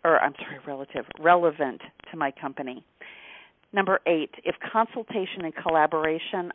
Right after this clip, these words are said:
aren't both frustrating and worthwhile, <laughs> I'm not doing it right. <laughs> I love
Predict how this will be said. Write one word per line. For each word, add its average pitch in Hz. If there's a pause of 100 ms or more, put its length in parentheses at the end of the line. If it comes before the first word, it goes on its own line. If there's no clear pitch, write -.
aren't 175 (140)
both 160 (140)
frustrating 147 (460)
and 156
worthwhile, 160
<laughs> -
I'm 147
not 156
doing 143
it 135
right. - (460)
<laughs> -
I 175
love 170